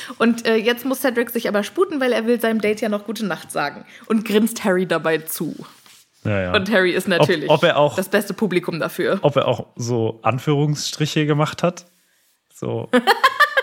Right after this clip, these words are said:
Speaker 2: Airquotes.
Speaker 1: Wahrscheinlich, ja. Airquotes, ja. Das fand ich gut. Und Harry fühlt sich jetzt so ein bisschen verarscht.
Speaker 2: Aber,
Speaker 1: Der denkt
Speaker 2: aber
Speaker 1: sich,
Speaker 2: Moment,
Speaker 1: „Alter,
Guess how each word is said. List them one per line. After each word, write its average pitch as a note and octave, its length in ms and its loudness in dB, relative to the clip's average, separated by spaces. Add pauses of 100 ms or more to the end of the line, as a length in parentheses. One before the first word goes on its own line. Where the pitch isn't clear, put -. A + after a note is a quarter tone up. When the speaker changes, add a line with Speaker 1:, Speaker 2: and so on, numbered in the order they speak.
(240)
Speaker 2:
Airquotes. D3+ 680 4
Speaker 1:
Wahrscheinlich, G3 500 0
ja. F3+ 240 0 (160)
Airquotes, F3+ 600 -2
ja. F3 260 -2 (1900)
Das G#3 180 2
fand F3+ 180 0
ich F3 140 -6
gut. D#3 360 -10 (720)
Und A3 260 -2 (120)
Harry F4 420 2
fühlt D#4+ 280 0
sich E4+ 120 -6
jetzt C#4 160 -2
so C#4+ 60 0
ein C4 100 0
bisschen C4 260 -2
verarscht. - 600 -4
Speaker 2:
Aber, E3 160 6
Speaker 1:
Der - 20 4
denkt A3 140 2
Speaker 2:
aber F3+ 140 4
Speaker 1:
sich, F3 80 2
Speaker 2:
Moment, E3 180 2
Speaker 1:
„Alter, - 20 4